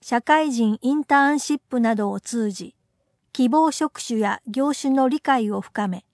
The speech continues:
就きたい仕事探しに活用できるプログラムを実施しています。日時、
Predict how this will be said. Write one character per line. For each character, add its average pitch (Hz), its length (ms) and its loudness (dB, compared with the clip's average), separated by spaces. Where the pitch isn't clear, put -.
就 - 120 -16
き 302 160 -6
た 294 180 4
い 254 80 2
仕 - 160 -4
事 254 240 0
探 269 280 0
し - 160 -6
に 208 140 -2
活 226 340 -6
用 254 240 4
で 233 120 -4
き 240 160 -4
る 226 120 0
プ 233 140 -4
ロ 254 140 2
グ 233 100 -2
ラ 214 140 0
ム 180 180 -4
を 185 180 -14
実 214 120 -4
施 254 240 -6
し - 100 -10
て 220 140 -2
い 208 100 0
ま 190 180 -4
す。 - 240 -18
日 262 380 0
時、 208 240 -10